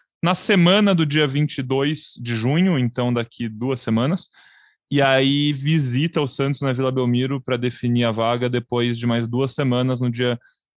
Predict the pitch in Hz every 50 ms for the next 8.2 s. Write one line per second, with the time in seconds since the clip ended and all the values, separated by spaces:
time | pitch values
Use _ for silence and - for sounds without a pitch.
0 | _ _ - - 139 143 156 156 165 160 156 135 - 131 120 117 110 107 107 107
1 | 113 110 - 110 98 101 101 113 113 113 110 110 113 107 - _ - 131 143 160
2 | 170 156 151 160 165 160 151 147 - - 120 117 117 107 107 120 170 190 143 131
3 | 113 117 120 - 120 - - 113 113 113 113 110 110 110 113 131 156 - - -
4 | - _ _ _ _ _ _ - 139 156 160 156 151 156 160 170 185 175 160 143
5 | 143 143 - - 139 131 127 135 135 139 135 131 135 131 131 139 147 151 160 160
6 | 156 156 151 139 131 123 131 131 139 131 135 135 131 131 131 135 127 123 127 123
7 | - - 139 135 131 127 127 131 135 135 135 139 139 139 135 - - 131 131 131
8 | 135 139 -